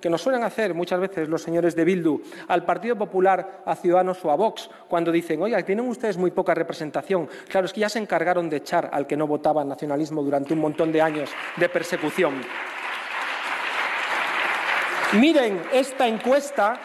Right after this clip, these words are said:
de Euskal Telebistak que dice que el sesenta y siete por ciento de los encuestados dice que eta tendría que haber dejado de matar antes.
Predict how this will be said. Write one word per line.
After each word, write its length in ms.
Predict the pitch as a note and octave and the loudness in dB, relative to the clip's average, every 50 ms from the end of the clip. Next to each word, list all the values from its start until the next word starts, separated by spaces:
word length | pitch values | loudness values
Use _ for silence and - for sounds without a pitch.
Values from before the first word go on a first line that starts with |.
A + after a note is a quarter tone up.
| - - - - | -14 -14 -14 -8
de 120 | F3+ F3+ | -2 0
Euskal 500 | G#3 G#3 G#3+ - - - A3+ A3+ A#3+ A#3 | 2 2 2 0 -2 0 2 2 2 2
Telebistak 720 | A#3 A#3+ A3+ G#3+ G#3 G3+ G3 - - G#3 G3+ G3+ - - - - - - - - | 0 0 2 2 2 2 0 0 0 0 0 0 -2 -12 -16 -18 -18 -18 -10 -4
que 100 | - G3+ | 0 2
dice 640 | G3+ B3+ C#4 C4+ C4+ A#3 A#3 A#3+ A#3+ A#3+ - - - - | 2 2 2 0 2 0 0 0 0 -2 -10 -16 -8 -2
que 420 | A3 A3 A3+ A#3 A3+ A#3 - - - | 2 2 2 2 0 -4 -12 -6 0
el 160 | A3 G3 G3+ | 2 2 2
sesenta 460 | G3 - G3 - G#3 G3 F#3 - F#3+ | 2 0 -2 0 0 0 2 2 0
y 40 | F#3 | 0
siete 280 | F3+ - B3+ B3+ - B3+ | 0 0 -2 -2 -2 0
por 180 | - A3 F#3+ | 0 0 -2
ciento 320 | - - A3 A3+ A3+ A3 E3+ | 0 0 -2 0 0 0 0
de 80 | F3 | 2
los 160 | G#3 G#3+ G3 | 2 0 0
encuestados 760 | - A#3 A#3 A#3 F#3 E3 - - - F#3 F3+ F#3+ G3+ F#3+ - - - - - - | -2 -4 -2 0 0 -2 0 0 0 0 2 0 -2 -4 -6 -16 -20 -20 -14 -6
dice 640 | E3 E3 G#3+ G3+ - - F#3+ G#3 A3 - - - - - | -2 0 0 0 0 0 0 0 -2 -6 -14 -20 -8 0
que 220 | - E3+ E3 - - | 0 2 2 2 0
eta 340 | A3 A#3+ B3 - A3 A3 A3 | 0 0 0 0 -2 -2 0
tendría 440 | - F3 E3 D#3+ E3+ G#3+ A#3+ A#3 | 0 0 0 0 2 2 2 2
que 80 | - E3 | 2 2
haber 180 | D#3 F#3 G#3+ G#3+ | 0 2 0 0
dejado 380 | G3+ F#3 - - F#3+ G3+ G#3 | -2 -4 -2 0 0 2 2
de 100 | G3 F3+ | 2 2
matar 520 | D#3+ D#3 D3+ - G3+ G3 G3+ - - - - | 2 0 0 2 2 0 0 0 -6 -10 -8
antes. 760 | G#3 G#3 G#3 F#3+ E3+ - - C3 A#2 - - - - - - | -6 -6 -4 -6 -6 -8 -10 -10 -10 -10 -12 -12 -14 -18 -20